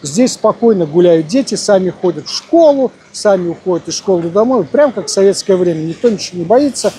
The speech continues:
потому что очень маленький городок. Нужна помощь с недвижимостью, обращайтесь, помогу продать и помочь выбрать.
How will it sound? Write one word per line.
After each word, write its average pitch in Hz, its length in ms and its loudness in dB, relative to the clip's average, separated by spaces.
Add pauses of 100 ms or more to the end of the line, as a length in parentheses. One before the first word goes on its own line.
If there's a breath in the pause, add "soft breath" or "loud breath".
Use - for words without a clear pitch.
(220)
потому 214 360 0
что 196 260 0
очень 240 460 -2 (260)
маленький 208 720 0 (280)
городок. 165 1080 0 (960)
Нужна 165 320 2
помощь 139 400 -4
с - 40 -10
недвижимостью, 226 680 2 (120)
обращайтесь, 202 840 -2 (320)
помогу 175 520 0 (340)
продать 175 560 2 (420)
и 277 180 -4
помочь 196 600 -4 (260)
выбрать. 143 600 -2